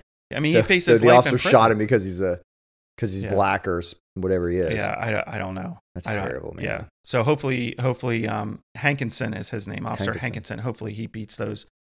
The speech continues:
Speaker 1: charges 'cause he, he's the one that was charged that,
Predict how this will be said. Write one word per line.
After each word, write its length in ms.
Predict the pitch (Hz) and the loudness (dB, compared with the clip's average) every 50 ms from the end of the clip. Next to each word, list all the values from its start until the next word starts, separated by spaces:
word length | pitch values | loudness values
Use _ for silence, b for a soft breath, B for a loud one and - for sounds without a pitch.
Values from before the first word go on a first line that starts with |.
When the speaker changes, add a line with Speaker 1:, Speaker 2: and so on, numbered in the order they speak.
| _ - | _ -8
Speaker 1:
charges 420 | - 107 98 98 92 107 101 - | -4 -4 -4 -4 -4 -6 -8 -8
'cause 280 | - - 107 95 - - _ _ _ _ _ _ - | -8 -8 -8 -8 -8 -10 _ _ _ _ _ _ -4
he, 200 | - 185 185 175 | 0 0 0 2
he's 260 | - 180 208 208 180 | 2 2 0 2 2
the 100 | - 170 | 2 2
one 220 | 151 151 151 143 143 | 4 4 4 4 4
that 120 | 135 117 | 4 2
was 140 | 120 117 - | 2 0 -2
charged 380 | - - 117 110 107 104 - | 0 2 4 4 4 2 0
that, 260 | - 110 104 - - | -2 -2 -2 -4 -6